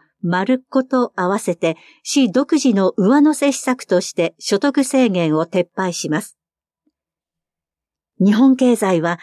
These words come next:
回復傾向にあるものの、コロナ禍からのリバウンドの動きも一巡しつつあり、回復ペースは緩やかなものにとどまっております。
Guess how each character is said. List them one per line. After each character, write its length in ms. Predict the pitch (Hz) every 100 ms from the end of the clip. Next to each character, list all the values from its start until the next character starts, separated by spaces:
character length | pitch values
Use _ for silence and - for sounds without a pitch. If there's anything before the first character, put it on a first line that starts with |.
| - -
回 220 | 196 233
復 220 | - 247
傾 280 | 233 247 233
向 200 | 180 175
に 180 | 156 170
あ 100 | 185
る 140 | 180
も 120 | 160 156
の 140 | 160
の、 200 | 160 160 - _ _ _ _ -
コ 120 | 226
ロ 100 | 285
ナ 160 | 320
禍 140 | 277 254
か 120 | 196
ら 140 | 180
の 160 | 160 160
リ 120 | 160
バ 180 | 190 269
ウ 100 | 277
ン 100 | 247
ド 120 | 240
の 140 | 214 -
動 260 | 196 214
き 140 | 208 202
も 200 | 175 175
一 260 | 175 - 269
巡 260 | 277 262
し 100 | 247
つ 140 | - 240
つ 180 | 180 -
あ 80 | 165
り、 180 | 160 - _ _ _ _
回 180 | 190 190
復 240 | - 202 190
ペ 180 | 180
ー 40 | 170
ス 160 | -
は 140 | 156 151
緩 260 | 156 226 294
や 120 | 285
か 120 | 247
な 140 | 220
も 120 | 208 226
の 120 | 247
に 160 | 196
と 100 | 196
ど 140 | 180 196
ま 80 | 202
っ 80 |
て 140 | - 151
お 80 | 147
り 100 | 147
ま 120 | 165
す。 160 | -